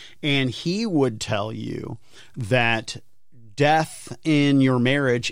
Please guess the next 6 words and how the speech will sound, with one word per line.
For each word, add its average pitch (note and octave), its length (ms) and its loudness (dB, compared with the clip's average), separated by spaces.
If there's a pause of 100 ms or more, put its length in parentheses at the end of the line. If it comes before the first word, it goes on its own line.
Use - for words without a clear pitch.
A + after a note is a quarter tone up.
includes D3 840 2
infidelity, B2 880 -2
because A#2+ 480 -4 (120)
in C#3+ 500 2 (100)
the A2+ 140 -2
Bible, A#2 680 0